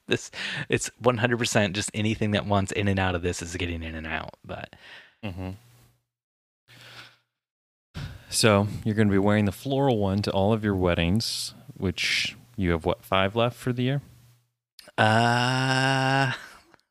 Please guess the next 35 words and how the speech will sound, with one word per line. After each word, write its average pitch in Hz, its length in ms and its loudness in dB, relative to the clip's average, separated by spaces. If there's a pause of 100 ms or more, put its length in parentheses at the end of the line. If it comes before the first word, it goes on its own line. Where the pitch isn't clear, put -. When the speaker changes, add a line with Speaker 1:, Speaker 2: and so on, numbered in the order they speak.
Speaker 1:
<laughs> - 640 -10
we've 262 100 -10
got 214 120 0
a 196 60 4
lot 160 180 4
of 139 60 4
weddings 98 280 2
left. 87 180 0
No, 113 300 2
uh, 139 100 4
we've 135 380 -2
only 156 180 4
had, 156 200 0
like, 151 160 -2
that 113 240 0
one 110 160 2
December 117 400 0
wedding 110 260 0
cancel, 127 680 0
and 107 160 0
then, 101 100 0
like, 98 220 0
the 98 260 4
weddings 95 320 0
that 98 120 4
had 92 120 4
already 92 200 2
canceled 87 400 -2
had 85 120 0
already 82 220 0
canceled. - 420 -6 (540)
We 101 80 4
got 139 100 6
a 135 40 6
wedding 117 240 4